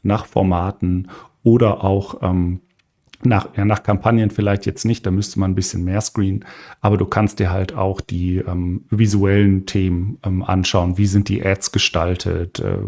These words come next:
benutzen die Corporate Colors und so weiter und so fort. Das ist natürlich ein Riesenschatz an Informationen,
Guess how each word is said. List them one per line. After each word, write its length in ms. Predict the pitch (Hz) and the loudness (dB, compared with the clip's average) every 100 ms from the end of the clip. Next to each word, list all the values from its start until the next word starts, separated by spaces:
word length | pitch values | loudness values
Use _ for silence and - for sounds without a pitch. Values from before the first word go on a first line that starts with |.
| 127 | -4
benutzen 500 | 113 107 107 - 104 | 0 4 2 2 0
die 80 | 98 | 0
Corporate 420 | - 101 95 - | 0 0 -2 -6
Colors 380 | 98 92 90 - | -4 -4 -4 -2
und 180 | 131 135 | 0 0
so 160 | 98 | 0
weiter 300 | 95 - - | -2 -4 -6
und 140 | 90 98 | -8 -10
so 100 | - | -12
fort. 400 | - - - - _ _ - - - - - - - | -10 -10 -14 -20 _ _ -20 -20 -20 -20 -20 -12 -2
Das 140 | 117 | 2
ist 40 | |
natürlich 360 | 127 131 117 - | 4 2 0 0
ein 240 | 98 92 92 | 0 0 0
Riesenschatz 720 | 127 147 127 98 - 107 - | 0 2 2 0 0 -2 -2
an 180 | 101 95 | -4 -2
Informationen, 960 | 107 101 101 92 92 - 120 151 190 | -2 0 0 -2 -4 -4 -2 -2 -4